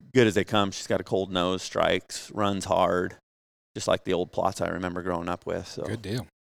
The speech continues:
Speaker 1: so I haven't let it completely get away,
Speaker 2: <laughs>
Speaker 1: but she's getting scarce.
Speaker 2: Yeah, definitely.
Speaker 1: Yeah.
Speaker 2: With, with anything, unless you really stay on top of something and do a lot of it, line breeding and breeding, it's,
Speaker 1: Mm-hmm.
Speaker 2: it's easy to let some of that old blood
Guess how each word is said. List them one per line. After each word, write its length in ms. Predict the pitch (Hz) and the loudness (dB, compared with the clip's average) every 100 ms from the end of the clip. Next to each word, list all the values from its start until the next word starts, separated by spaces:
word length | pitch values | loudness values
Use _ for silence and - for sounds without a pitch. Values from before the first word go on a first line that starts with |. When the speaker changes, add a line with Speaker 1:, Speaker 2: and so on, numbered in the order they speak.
| _ - | _ -2
Speaker 1:
so 100 | 98 | 0
I 120 | 101 | 4
haven't 260 | 120 107 | 4 4
let 180 | 117 113 | 4 4
it 140 | - - | 2 -4
completely 480 | 104 127 117 95 | -2 2 2 2
get 160 | 92 80 | -2 -2
away, 240 | 117 104 95 - 151 - | 0 2 2 0 -2 -4
Speaker 2:
<laughs> 320 | _ _ _ | _ _ _
Speaker 1:
but 120 | 104 | -6
she's 260 | - 110 - | -4 -4 -2
getting 340 | - - 104 | -4 -4 -6
scarce. 640 | 92 - 110 87 92 - - _ | -6 0 2 2 0 -6 -10 _
Speaker 2:
Yeah, 200 | 98 107 | -6 -4
definitely. 460 | 90 104 104 90 90 _ _ | -4 -6 -8 -10 -12 _ _
Speaker 1:
Yeah. 240 | - - 117 _ - | -12 -10 -14 _ -6
Speaker 2:
With, 200 | 117 - | -6 -2
with 160 | 131 | 0
anything, 480 | 104 101 - 90 87 _ _ - | 0 -2 -8 -12 -14 _ _ -12
unless 320 | 104 120 - | -6 -2 -2
you 140 | 107 87 | -4 -8
really 300 | 98 101 95 | -6 -6 -4
stay 180 | - 95 | -6 -6
on 120 | 87 | -8
top 260 | 98 101 104 | -6 -4 -6
of 100 | - | -8
something 380 | 95 - 98 | -10 -10 -12
and 160 | 92 87 _ _ _ _ _ _ _ _ _ _ - | -14 -16 _ _ _ _ _ _ _ _ _ _ -4
do 120 | 107 | -2
a 40 | 98 | 0
lot 220 | 92 90 | 0 -2
of 80 | 90 | -6
it, 80 | - | -12
line 300 | 104 95 90 | -8 -6 -6
breeding 280 | 87 90 87 | -8 -8 -10
and 120 | 87 87 | -12 -10
breeding, 300 | 87 90 95 _ _ _ - | -10 -12 -16 _ _ _ -8
it's, 240 | 123 95 | -4 -4
Speaker 1:
Mm-hmm. 60 | 104 | -4
Speaker 2:
it's 140 | 101 104 | -6 -6
easy 240 | 95 92 | -8 -8
to 200 | 85 90 _ _ _ _ | -10 -10 _ _ _ _
let 100 | 95 | -8
some 140 | - 104 | -6 -4
of 80 | 92 | -6
that 60 | |
old 180 | 92 90 | -6 -8
blood 300 | 92 92 | -8 -8